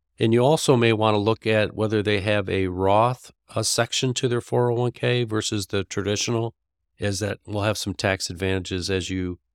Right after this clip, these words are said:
uh, get at the money, you know, thirty, thirty-five years from now. But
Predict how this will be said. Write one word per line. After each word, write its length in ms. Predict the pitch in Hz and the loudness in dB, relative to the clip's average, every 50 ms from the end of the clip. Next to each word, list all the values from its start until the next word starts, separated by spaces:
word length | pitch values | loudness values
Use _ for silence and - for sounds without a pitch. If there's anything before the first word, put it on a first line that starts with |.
| _ _ - | _ _ -8
uh, 140 | - 90 87 | -6 -6 -6
get 240 | 78 101 107 92 | -2 -2 0 0
at 160 | 92 95 92 - | 0 0 -2 -2
the 80 | - | -4
money, 480 | 90 92 95 95 95 95 92 90 90 85 _ _ _ | -2 -2 -2 0 0 -2 -2 -4 -6 -8 _ _ _
you 140 | - - 95 | -10 -6 -6
know, 100 | 90 85 | -6 -6
thirty, 320 | 82 - 107 101 87 92 87 | -4 -4 -4 -2 -2 -4 -4
thirty-five 580 | - 101 90 87 87 - - 90 87 85 78 | -2 -4 -4 -4 -6 -4 -4 -4 -4 -4 -6
years 240 | 92 90 90 90 85 | -4 -4 -4 -4 -4
from 180 | - - 85 80 | -6 -8 -8 -6
now. 260 | 80 80 78 76 76 | -6 -6 -6 -8 -8
But 200 | - 82 82 - | -8 -8 -8 -10